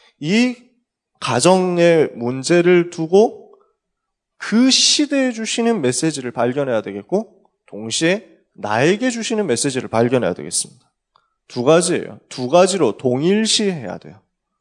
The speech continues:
뭘 동일시하느냐? 이 고멜이 누구를 말하느냐? 첫 번째 동일시입니다. 이 공이, 고멜은 한 여자를 말하는 것 같지만 사실은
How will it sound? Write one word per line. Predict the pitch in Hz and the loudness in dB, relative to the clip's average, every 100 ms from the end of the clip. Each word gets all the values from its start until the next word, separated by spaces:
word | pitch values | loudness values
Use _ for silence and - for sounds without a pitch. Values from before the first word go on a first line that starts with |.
| _ _ _ _ | _ _ _ _
뭘 | - 110 147 196 | 0 6 8 6
동일시하느냐? | 170 139 151 151 139 110 120 110 113 _ _ _ _ - | 2 -6 -6 -4 -6 -6 -12 -14 -16 _ _ _ _ -4
이 | 180 | -2
고멜이 | 240 - 151 175 247 240 190 | -2 2 4 6 6 4 0
누구를 | 208 247 294 285 | 0 2 4 6
말하느냐? | 170 127 151 170 156 101 113 - - | 6 8 6 4 2 0 -2 -14 -10
첫 | - - - | -6 0 2
번째 | 262 - 220 | 4 4 4
동일시입니다. | 165 143 156 165 139 110 117 139 - | 4 4 2 -2 -6 -10 -14 -14 -6
이 | 139 175 | 0 0
공이, | 175 127 131 156 127 | 0 -6 -4 -6 -6
고멜은 | - 127 175 156 156 123 - - - | -4 2 4 4 4 2 -4 -20 -14
한 | - - 269 254 | -6 -2 0 2
여자를 | 190 180 233 233 196 | 4 6 6 4 6
말하는 | 120 139 160 165 | 6 6 4 0
것 | 147 | -4
같지만 | - 123 123 143 185 | -4 -6 -2 0 0
사실은 | - 123 95 151 170 107 | -2 -8 -6 -2 -2 -2